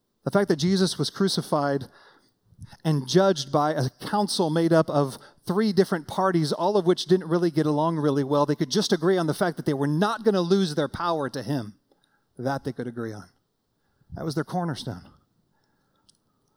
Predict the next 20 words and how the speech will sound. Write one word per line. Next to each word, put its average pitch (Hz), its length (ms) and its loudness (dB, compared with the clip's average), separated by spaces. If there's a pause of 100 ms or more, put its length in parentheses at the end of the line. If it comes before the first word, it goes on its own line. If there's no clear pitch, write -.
(960)
Jesus 147 280 -6
threatens 147 320 -2
our 135 100 2
foundation, 147 560 0
and 135 80 0
the 131 40 -2
question 139 340 -4
for 135 140 -6
you 135 120 -2
today 131 500 0
is, 127 300 0 (340)
what, - 220 -10
what's 147 300 -6
the - 80 -8
cornerstone? 127 560 -8
What's 151 140 -4
your 156 60 -4
cornerstone? 123 680 -8 (180)
What 156 140 -8
do, - 60 -8